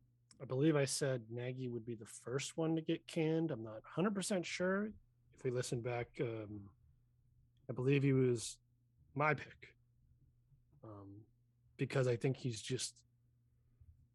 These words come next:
from the get-go, he's bungled this whole situation.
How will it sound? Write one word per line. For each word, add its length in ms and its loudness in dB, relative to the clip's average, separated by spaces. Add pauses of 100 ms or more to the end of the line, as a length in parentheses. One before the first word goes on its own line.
(140)
from 220 8
the 80 8
get-go, 400 6
he's 220 4 (320)
bungled 380 2
this 180 0
whole 200 0
situation. 680 -8